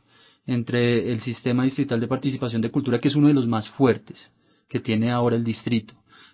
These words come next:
con lo que se está promoviendo el día de hoy, que es el sistema de participación en materia deportiva, en la cual invito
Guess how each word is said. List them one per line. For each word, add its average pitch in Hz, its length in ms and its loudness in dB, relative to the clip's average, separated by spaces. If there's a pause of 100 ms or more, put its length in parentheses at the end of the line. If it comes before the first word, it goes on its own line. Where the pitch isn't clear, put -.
con 143 360 6
lo 131 140 2
que 123 80 0
se 107 80 -2
está 117 180 -2
promoviendo 143 480 4
el 135 80 2
día 131 220 4
de 123 80 2
hoy, 107 240 0
que - 120 -6
es 117 80 -4
el 117 100 -2
sistema 110 420 -4
de 113 60 -4
participación 110 920 -6 (320)
en 120 100 -6
materia 113 280 0
deportiva, 135 500 2
en 139 160 6
la 120 120 4
cual 123 300 4
invito 113 560 -2